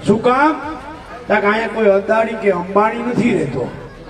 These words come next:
અહીંયા રિક્ષાવાળા, ગરીબ, મજૂર, ખેડૂત આ લોકો રહે છે. એટલે એના છોકરા જો ભણી જાય,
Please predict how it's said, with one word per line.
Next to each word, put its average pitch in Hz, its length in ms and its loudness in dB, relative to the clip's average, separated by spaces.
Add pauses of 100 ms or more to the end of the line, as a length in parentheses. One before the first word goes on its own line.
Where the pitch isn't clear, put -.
(1400)
અહીંયા 220 220 4
રિક્ષાવાળા, 202 840 4
ગરીબ, 202 640 6 (160)
મજૂર, 202 600 6
ખેડૂત 214 440 6 (680)
આ 240 140 6
લોકો 269 320 4
રહે 165 280 -2
છે. - 500 -8 (140)
એટલે 220 260 2
એના 240 260 4
છોકરા 240 400 4
જો 247 180 4
ભણી 240 300 4
જાય, 214 360 4